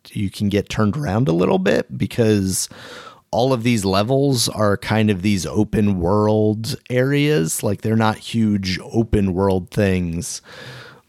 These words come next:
but you can kind of go in whatever direction you want.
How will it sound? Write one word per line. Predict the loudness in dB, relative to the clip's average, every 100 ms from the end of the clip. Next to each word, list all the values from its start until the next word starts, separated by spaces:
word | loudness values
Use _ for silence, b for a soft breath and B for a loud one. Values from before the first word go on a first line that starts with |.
| _ _ _ _
but | -2 0 0
you | 0
can | 0 0
kind | 0 2
of | 0
go | 2 2 2
in | 2 2
whatever | 2 2 0
direction | 0 0 0 0 -2 0 0
you | 0
want. | 0 0 0 0 -2 -8